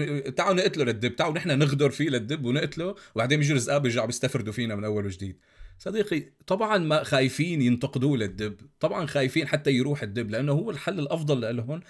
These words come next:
حتى لو ما له الحل المتمنى، هو الحل الأفضل بوقتنا الحالي، هو ليس حل أصلا. إذا فكرك حماس حتنتصر بهي المعركة؟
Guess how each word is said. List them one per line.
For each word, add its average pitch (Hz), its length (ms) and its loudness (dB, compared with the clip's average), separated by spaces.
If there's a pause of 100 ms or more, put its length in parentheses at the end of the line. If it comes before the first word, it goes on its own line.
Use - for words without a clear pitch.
(320)
حتى 190 320 -2
لو 160 140 0
ما 151 240 2
له 160 80 2
الحل 143 300 0
المتمنى، 107 760 -2 (200)
هو 123 80 0
الحل 143 280 -2
الأفضل 117 400 -2
بوقتنا 98 280 -6
الحالي، 92 280 -8 (200)
هو 175 60 2
ليس 220 220 0
حل - 200 -2
أصلا. 101 280 -8 (260)
إذا 110 80 -4
فكرك 143 220 0
حماس 131 340 0
حتنتصر 113 560 -4
بهي 131 160 -2
المعركة؟ 139 480 -4